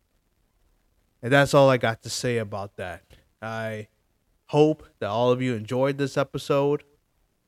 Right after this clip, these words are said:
I hope it was eye-opening. I hope that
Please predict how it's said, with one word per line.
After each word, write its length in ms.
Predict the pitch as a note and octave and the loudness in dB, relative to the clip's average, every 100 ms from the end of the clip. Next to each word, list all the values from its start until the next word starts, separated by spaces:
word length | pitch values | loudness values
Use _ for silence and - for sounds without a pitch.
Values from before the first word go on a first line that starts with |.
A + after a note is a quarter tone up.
| _ | _
I 60 | F#2+ | -12
hope 400 | G2 C3+ C#3 C#3 | -2 2 2 0
it 160 | B2+ B2 | -6 -2
was 180 | A#2 | -2
eye-opening. 840 | A2 B2 C#3+ C#3 C#3+ D3+ C#3+ C#3 D#3 - _ _ _ _ _ _ _ _ _ _ _ _ | 0 2 2 0 0 0 -2 -4 -10 -18 _ _ _ _ _ _ _ _ _ _ _ _
I 100 | A2 | -8
hope 440 | G#2+ - D3 D3+ D3 | -6 0 2 2 -2
that 540 | C#3 B2+ A#2+ A2+ _ | -2 0 0 -2 _